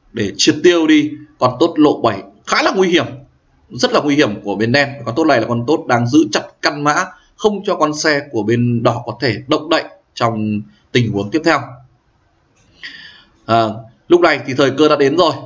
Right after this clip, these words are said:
Vương Nhất quyết định phát động tấn công để giành chiến thắng. Bên đen xe tám tấn chín và ý đồ sau phần khai cuộc của bên Vương Nhất đã được thực hiện bằng những cái thủ pháp chuyển cây một cách rất là tài tình và linh hoạt.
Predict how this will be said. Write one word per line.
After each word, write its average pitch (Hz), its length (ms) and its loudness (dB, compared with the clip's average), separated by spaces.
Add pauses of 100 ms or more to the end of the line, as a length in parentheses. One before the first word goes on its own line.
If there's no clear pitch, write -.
Vương 151 200 4
Nhất 202 240 -2
quyết 202 140 2
định 185 160 2 (140)
phát 165 120 2
động 156 260 0
tấn 135 220 -2
công 165 380 -2
để 101 160 -8
giành 107 280 -2
chiến 117 160 0
thắng. 131 220 0 (380)
Bên 127 180 0
đen 127 440 0 (760)
xe - 260 0
tám 147 300 0
tấn 143 160 -2
chín 135 340 2 (200)
và 120 240 2
ý 147 140 4
đồ 190 400 0
sau 147 240 0
phần 127 160 0
khai 127 220 -2
cuộc 147 220 2
của 107 80 -4
bên 120 180 0
Vương 123 180 2
Nhất 151 140 0 (260)
đã 117 220 0
được 147 240 -2
thực 113 140 -4
hiện 135 160 2 (260)
bằng 101 360 -4
những 110 100 -4
cái 131 160 -2
thủ 160 280 2
pháp 147 140 0 (100)
chuyển - 320 -2
cây 117 220 2
một 104 180 -2
cách 151 140 0 (380)
rất 208 220 -2
là 131 100 0 (100)
tài 113 280 0
tình 117 260 0
và 101 60 -6
linh 117 180 0
hoạt. 127 160 2